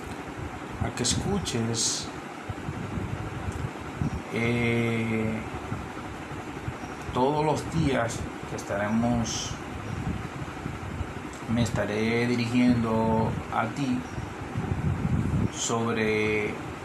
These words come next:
diferentes temas para edificarnos un poco en estos tiempos de, de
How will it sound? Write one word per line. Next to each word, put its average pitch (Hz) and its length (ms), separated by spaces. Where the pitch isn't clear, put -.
diferentes 117 600
temas 127 760
para 117 340
edificarnos 110 1120
un 117 140
poco 101 340
en 113 80
estos 117 420
tiempos 123 540
de, 107 320
de 110 80